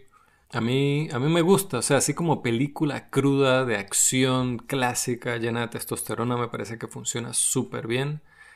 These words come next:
Creo que tiene, las escenas de acción son buenísimas. Es una película de esas que se va poniendo mejor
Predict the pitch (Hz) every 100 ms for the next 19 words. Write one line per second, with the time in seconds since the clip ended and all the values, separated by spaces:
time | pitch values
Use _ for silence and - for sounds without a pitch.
0 | _ - 127 127 120 117 120 120 110 -
1 | 117 117 107 123 113 120 113 117 139 -
2 | 143 139 - - - - - 127 127 123
3 | 113 113 113 127 113 113 - 113 113 127
4 | - 117 113 113 110 113 131 127 127 123
5 | 120 117 101 98 131 147 -